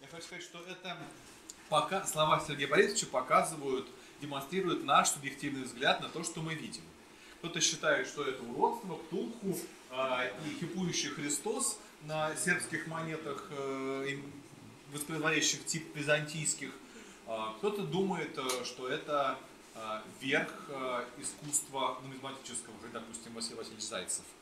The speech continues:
А, мне же кажется, что отличие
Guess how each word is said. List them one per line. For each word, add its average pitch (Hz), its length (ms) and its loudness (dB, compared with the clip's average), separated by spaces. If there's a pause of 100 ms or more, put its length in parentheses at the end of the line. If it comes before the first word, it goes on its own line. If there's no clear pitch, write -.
(540)
А, 107 440 6 (680)
мне 160 340 2
же 220 140 2
кажется, 135 500 2
что 135 640 -4
отличие 147 760 -4